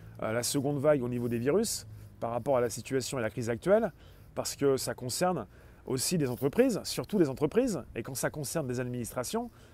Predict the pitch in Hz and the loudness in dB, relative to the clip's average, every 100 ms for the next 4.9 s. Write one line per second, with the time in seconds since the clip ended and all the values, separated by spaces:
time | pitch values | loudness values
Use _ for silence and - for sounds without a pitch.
0 | - - 120 147 165 120 - - - - | -12 -6 0 4 4 2 -10 -14 -20 -20
1 | - 113 165 151 139 147 180 226 160 131 | -2 4 4 6 4 6 4 4 0 0
2 | 139 190 - 147 147 - - - 113 143 | 4 4 4 -2 -4 -18 -12 -4 -2 -2
3 | - 123 120 123 127 123 117 113 143 - | 0 -2 0 0 0 0 0 -2 -2 0
4 | 139 120 110 110 104 104 160 180 202 | -2 0 -4 -2 -4 -2 0 2 0